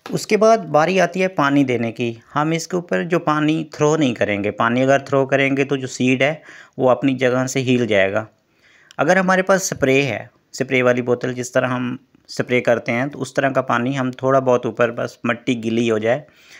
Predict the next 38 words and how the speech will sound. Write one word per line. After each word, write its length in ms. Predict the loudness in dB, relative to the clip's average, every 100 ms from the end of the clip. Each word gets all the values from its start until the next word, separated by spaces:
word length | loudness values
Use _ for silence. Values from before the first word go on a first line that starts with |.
| -6 -2
बस 180 | 0
इतना 220 | 0 -2 0
पानी 280 | 0 2
डालेंगे 360 | 2 2 2 -4
स्प्रे 360 | -4 -2 -2 0
से, 140 | -2
जिस 200 | -4 -4
तरह 140 | 0 0
मिट्टी 280 | 0 0
बैठ 280 | 2 2 2
जाएगी 400 | 0 0 0 -8 -12 _ _ _ _ _ -2
और 200 | 0 0
सीड 260 | 0 0
अपनी 200 | 0 0
जगह 240 | -2 -2 -2
से 140 | -4
हिलेगा 360 | -4 -4 -2 -4
नहीं। 120 | -4
हम 180 | -4 -2
किसी 280 | -4 0 2
और 160 | 2
चीज़ 200 | 0 -2
से 80 | -2
पानी 320 | 0 0 0
नहीं 160 | -2 0
डालेंगे 360 | 2 2 -2
जिसकी 280 | -4 -6 -4
वजह 180 | -6 -6
से 140 | -6 -8 -10 _ _ _ -20 _ -10
मिट्टी 500 | -6 -4 -4 -4 -4
में 160 | 0
गड्ढा 220 | 0 0
बन 280 | 2 0 0
जाए 200 | 0 0
या 380 | 0 0 0 -4 _ -20 -18 0
होल 260 | 4 4 2
हो 100 | 0
जाए, 280 | 0 -2